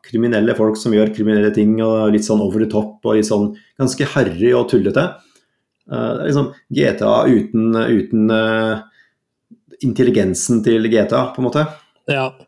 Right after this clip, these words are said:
Speaker 2: det er det
Speaker 1: Ja.
Speaker 2: inntrykket mitt er, at de
Speaker 1: Ja.
Speaker 2: taking the piss da, at de gjør narr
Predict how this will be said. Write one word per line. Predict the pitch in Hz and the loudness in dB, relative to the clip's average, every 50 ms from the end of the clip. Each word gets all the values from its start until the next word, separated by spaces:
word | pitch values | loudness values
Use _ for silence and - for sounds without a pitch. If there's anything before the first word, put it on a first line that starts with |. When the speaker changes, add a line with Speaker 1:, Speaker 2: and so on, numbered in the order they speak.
| _ _ _ _ _ _ _ - | _ _ _ _ _ _ _ -4
Speaker 2:
det | 160 | 0
er | |
det | 151 156 | 2 2
Speaker 1:
Ja. | 165 202 208 214 220 202 185 180 | 2 2 0 0 0 2 2 2
Speaker 2:
inntrykket | 156 131 - 131 139 151 | 0 0 -2 -2 2 2
mitt | 156 - | 2 2
er, | 165 165 180 196 - - - - | 2 0 0 -2 -4 -8 -8 -6
at | 170 160 - | -6 -4 0
de | - 165 165 160 | 0 2 2 4
Speaker 1:
Ja. | 156 156 156 151 151 151 156 147 - - - - - - - - | 4 4 4 4 4 4 4 2 0 -2 -10 -20 -20 -20 -12 -4
Speaker 2:
taking | - 165 151 - 156 151 156 | -2 -2 -2 -2 0 2 2
the | 151 | 2
piss | 151 - - 185 - - - | 2 0 -2 -4 -4 -4 -6
da, | - 156 - - | -6 -6 -6 -6
at | 151 151 - | -6 -2 -2
de | 160 151 151 156 160 156 | 0 2 4 4 4 4
gjør | 151 147 | 4 2
narr | 139 123 117 117 | 0 -2 -2 -4